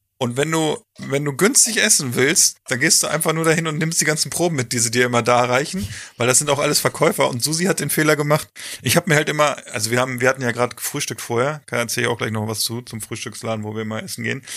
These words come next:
Ähm, dann kriegst du halt so einen Zahnstocher und da ist dann irgendwas drauf, ne? Und das isst du dann halt, ne? Und du darfst aber nicht stehen bleiben, weil die sich dann natürlich anfangen voll zu quatschen, weil die natürlich wollen, dass du da was kaufst. Und <laughs> Susi ist an einem Stand zu, äh, stehen geblieben.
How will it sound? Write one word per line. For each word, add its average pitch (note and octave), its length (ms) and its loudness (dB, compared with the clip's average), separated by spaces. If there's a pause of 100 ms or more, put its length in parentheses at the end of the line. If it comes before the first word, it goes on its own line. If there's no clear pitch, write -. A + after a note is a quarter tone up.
(300)
Ähm, A#2+ 300 0 (340)
dann A2+ 100 -2
kriegst D#3 240 2
du D3 60 2
halt D3 160 2
so C#3 60 2
einen B2 40 -4
Zahnstocher D#3+ 460 2
und C#3 80 -2
da B2+ 100 2
ist C3 140 2
dann B2+ 120 0
irgendwas A#2 340 0
drauf, B2 340 4
ne? C3 320 0
Und A#2+ 120 -2
das A#2 120 0
isst - 180 2
du A#2 60 -2
dann A2+ 220 -4
halt, A2 180 -4
ne? B2+ 160 -4
Und B2 160 -8
du A#2 60 -8
darfst B2+ 300 2
aber C3+ 140 0
nicht C#3+ 140 0
stehen D#3 220 2
bleiben, B2+ 200 0
weil B2 120 2
die B2 100 0
sich A#2+ 160 -2
dann A#2+ 140 -6
natürlich B2 340 -2
anfangen B2 260 -4
voll D3+ 220 2
zu - 100 2
quatschen, A#2 320 -2
weil A2+ 80 0
die A#2 80 -4
natürlich A#2 300 -2
wollen, B2 160 0
dass A#2+ 140 2
du B2 40 -2
da A#2 140 -2
was - 160 -2
kaufst. C#3 280 2
Und A#2+ 140 -2
<laughs> - 0 -
Susi C#3+ 300 2
ist C#3+ 80 2
an C#3 100 -2
einem C#3+ 160 0
Stand B2+ 280 -2
zu, - 120 2 (520)
äh, A#2+ 360 4
stehen F#3+ 220 4
geblieben. D3 460 -2